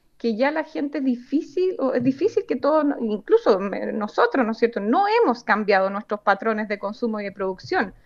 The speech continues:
Por tanto, ¿qué es lo que te va a empujar a ti o a mí a realmente cambiar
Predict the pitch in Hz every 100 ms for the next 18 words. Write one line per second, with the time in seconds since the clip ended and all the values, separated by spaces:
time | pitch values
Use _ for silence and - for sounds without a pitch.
0 | _ _ - 233 233 247 240 240 240 -
1 | 330 403 - 339 359 - 277 262 240 240
2 | 262 240 226 - 285 233 208 269 269 226
3 | 208 226 392 494 _ _ - 220 208 220
4 | 269 320 320 320 294 277 233 196 170